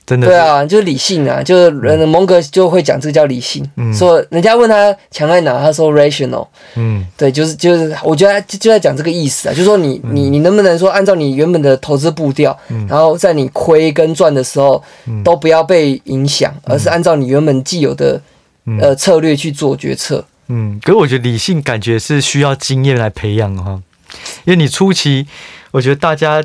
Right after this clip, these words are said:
Speaker 1: 就很容易赚到钱就自我膨胀，然后就开始会比较，
Speaker 2: 当然啦。
Speaker 1: 比较变成死多头或死空头这样。
Speaker 2: 当然，当然，老-，老手是有帮助啊，所以，
Speaker 1: 嗯。
Speaker 2: 所以，对啊，所以这就是应该说原本的个性，加上你，加上你后-，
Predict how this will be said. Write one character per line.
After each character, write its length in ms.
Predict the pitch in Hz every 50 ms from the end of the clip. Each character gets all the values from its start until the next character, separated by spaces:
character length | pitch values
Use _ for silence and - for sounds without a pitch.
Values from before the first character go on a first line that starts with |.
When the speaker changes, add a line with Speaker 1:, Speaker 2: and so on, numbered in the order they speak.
| 147
Speaker 1:
就 140 | - - 160
很 140 | 139 139 123
容 160 | 113 113 120
易 60 | 139
赚 160 | 139 - 151 143
到 120 | 143 131
钱 160 | - - 113
就 100 | 107 123
自 180 | - - 156 147
我 140 | 123 107 -
膨 220 | - 107 101 101
胀， 220 | - 117 110 104 - -
然 80 | 117
后 40 | 117
就 100 | 120 143
开 220 | 143 - 160 151
始 140 | 151 151 -
会 180 | 156 160 160 147 135 123 123
比 80 | 120 127
较， 160 | 120 139 135
Speaker 2:
当 80 | 127 127
然 100 | 127 127
啦。 0 | _ _ _ - - - - - - - - - - - -
Speaker 1:
比 100 | - 135
较 320 | 131 147 156 151 147 143 139 143
变 140 | - 160 147
成 100 | 143 127
死 220 | - - 123 113
多 200 | 90 123 127 131
头 200 | 127 - 120 104
或 100 | 113 131
死 180 | 123 - - 98
空 240 | - - 110 110 113
头 220 | 110 113 101 95
这 80 | 95 104
样。 260 | 104 104 101 104 110 135 _ _ _
Speaker 2:
当 140 | - 180 196
然， 100 | 202 190
当 100 | 190 214
然， 140 | 202 180 175
老-， 140 | 160 170 196 -
老 240 | - 185 180 190 226
手 200 | 233 214 165 156
是 200 | 151 175 208 185
有 100 | 165 135
帮 240 | 127 143 139 143 143
助 160 | 143 147 131
啊， 180 | 127 120 131 - - _
所 180 | - - - 156
以， 460 | 165 165 160 156 147 143 135 131 127
Speaker 1:
嗯。 20 | 127
Speaker 2:
所 220 | - - 175 190
以， 400 | 185 180 160 151 147 139 131 139 - _ _ _ _ _ _ _
对 100 | - 180
啊， 160 | 165 151 143
所 160 | 135 139 180
以 40 | 170
这 120 | 156 160 165
就 80 | 170
是 300 | 175 185 190 175 165 - -
应 80 | - 175
该 120 | 196 185
说 180 | 175 190 190 185
原 140 | 175 170
本 100 | 180 175
的 60 | 156 143
个 220 | 143 180 175 160
性， 260 | 147 - 175 156 147
加 140 | 143 147 147
上 180 | 160 156 147 135
你， 240 | 131 135 135 143 - _ _ _ _ _ _ _
加 140 | _ - 160
上 160 | 170 175 170
你 160 | 151 139 131 135
后-， 180 | - 196 -